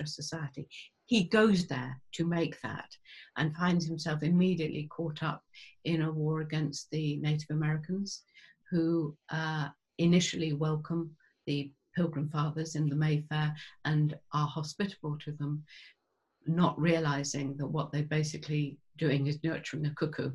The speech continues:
that the influx of English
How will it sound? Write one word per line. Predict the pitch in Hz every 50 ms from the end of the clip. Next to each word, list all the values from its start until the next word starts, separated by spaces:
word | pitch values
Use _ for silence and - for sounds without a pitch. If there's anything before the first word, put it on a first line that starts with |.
| - - - - - -
that | 156 - - - -
the | - 139 147 147 135 127 - _ _ _ _ - _ -
influx | 190 202 190 165 - - 151 151 - - - - - -
of | 139 135 131 135 - - _ -
English | - 160 160 151 147 139 139 135 - -